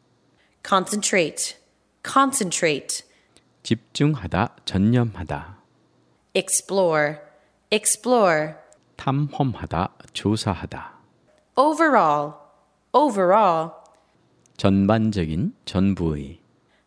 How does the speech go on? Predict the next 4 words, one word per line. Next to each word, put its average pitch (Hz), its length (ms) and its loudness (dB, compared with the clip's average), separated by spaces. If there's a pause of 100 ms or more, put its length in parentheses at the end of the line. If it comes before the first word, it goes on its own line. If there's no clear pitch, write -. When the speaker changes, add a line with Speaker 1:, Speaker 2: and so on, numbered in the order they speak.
Speaker 1:
Passage, 180 840 -2 (440)
passage. 180 840 0 (800)
Speaker 2:
통행, 120 680 -4 (240)
통과, 117 640 -4